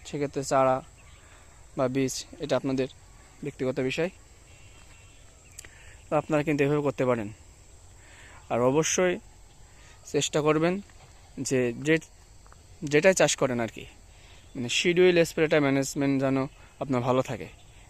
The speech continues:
আপনি আজকে একটা দিলেন, তারপরে আবার একটা দিলেন, খামখেয়ালি বানা এগুলো দিলে কিন্তু আপনার ভালো একটা রেজাল্ট আসবে না এখানে।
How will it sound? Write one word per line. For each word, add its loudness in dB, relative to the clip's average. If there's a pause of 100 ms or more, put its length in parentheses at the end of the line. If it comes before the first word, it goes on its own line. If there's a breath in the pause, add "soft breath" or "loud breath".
আপনি 0
আজকে 0
একটা 0
দিলেন, 2
তারপরে 0
আবার 6
একটা 0
দিলেন, 2
খামখেয়ালি 2
বানা 0
এগুলো 0 (960 loud breath)
দিলে 0
কিন্তু -2
আপনার -2
ভালো -4
একটা -2
রেজাল্ট 4
আসবে -6
না -6
এখানে। -12